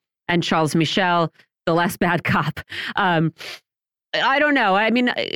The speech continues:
we'll see what comes out of this, uh, European Council summit.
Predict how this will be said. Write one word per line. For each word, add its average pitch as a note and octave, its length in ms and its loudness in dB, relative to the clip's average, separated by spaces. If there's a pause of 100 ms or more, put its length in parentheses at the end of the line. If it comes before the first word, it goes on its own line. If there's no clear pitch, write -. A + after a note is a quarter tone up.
(320)
we'll A#3 340 0
see D4+ 240 0
what B3+ 160 0
comes G#3+ 300 0
out F#3 180 2
of E3 140 2
this, E3+ 260 0
uh, E3 100 0
European F3 520 2
Council D#3+ 360 0
summit. A#3+ 480 0